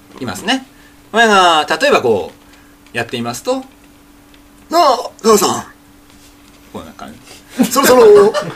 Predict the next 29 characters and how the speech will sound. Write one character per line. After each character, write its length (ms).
人 240
質 160
返 140
し 40
て 80
く 80
れ 80
ん 40
か 80
ね。」 140
み 60
た 80
い 20
な 60
感 120
じ 80
で、 540
や 60
る 80
こ 60
と 120
で 100
き 60
る 40
わ 100
け 80
で 60
す。 120
で、 260